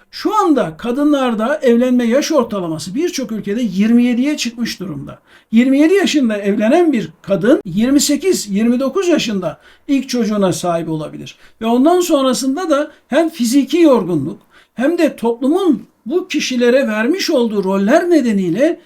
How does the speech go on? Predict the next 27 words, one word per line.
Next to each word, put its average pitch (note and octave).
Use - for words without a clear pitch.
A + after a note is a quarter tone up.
ikinci E4+
çocuk C4
istenmiyor. G#3
Veyahut D#4+
da -
ikinci A#3+
çocuk D4+
yapılsa F#3+
bile E4
üçüncü C4+
çocuk C4
kati G4+
surette A3+
istenmiyor. D#3
Birçok F#4
örnekte G3
ise C#4+
evlenme A3
erteleniyor, A3
çocuk G#3+
erteleniyor. A3+
Hatta D4+
ve A3+
hatta G#3+
kariyer A#3+
yapma A3+
düşüncesiyle F#3